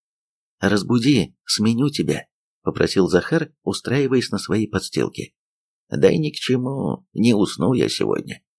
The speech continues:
покачал головой паломник. «Совсем?» сонно удивился ямщик. «Это у меня лет с пятнадцати беда», вздохнул Григорий. Как весна в силу входит, нет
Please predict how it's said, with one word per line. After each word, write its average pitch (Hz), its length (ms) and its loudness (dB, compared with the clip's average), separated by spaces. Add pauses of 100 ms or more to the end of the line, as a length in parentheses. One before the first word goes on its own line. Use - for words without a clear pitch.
(460)
покачал 92 500 2
головой 87 380 4
паломник. 62 480 -2 (520)
«Совсем?» 98 720 0 (460)
сонно 110 540 0
удивился 104 480 2
ямщик. 101 320 -2 (580)
«Это 95 320 4
у 85 80 2
меня 92 240 2
лет 92 180 4
с - 80 -6
пятнадцати - 600 0
беда», 67 420 -2 (260)
вздохнул 85 520 2
Григорий. 82 560 0 (600)
Как 135 280 0
весна 123 480 2
в - 60 -8
силу 120 280 2
входит, - 520 -2
нет 123 260 -2